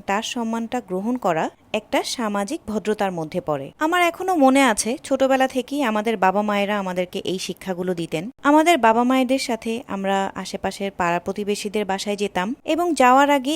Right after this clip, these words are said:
এই বিষয়গুলো আমাদেরকে খুব সুন্দর করে বুঝিয়ে শিখিয়ে নিয়ে যেতেন। এটাকেই আসলে পারিবারিক শিক্ষা বলে,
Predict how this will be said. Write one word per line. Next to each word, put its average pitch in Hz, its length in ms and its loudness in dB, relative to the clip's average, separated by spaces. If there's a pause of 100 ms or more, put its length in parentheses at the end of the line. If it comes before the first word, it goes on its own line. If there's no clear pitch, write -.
এই 285 180 2
বিষয়গুলো 269 560 0
আমাদেরকে 226 500 0
খুব 254 200 -4
সুন্দর 262 380 0
করে 247 280 0
বুঝিয়ে 208 480 -4
শিখিয়ে 262 400 -2
নিয়ে 208 200 0
যেতেন। 143 280 -6 (220)
এটাকেই 339 440 0
আসলে 311 300 0 (140)
পারিবারিক 247 560 2
শিক্ষা - 380 -4
বলে, 151 260 -4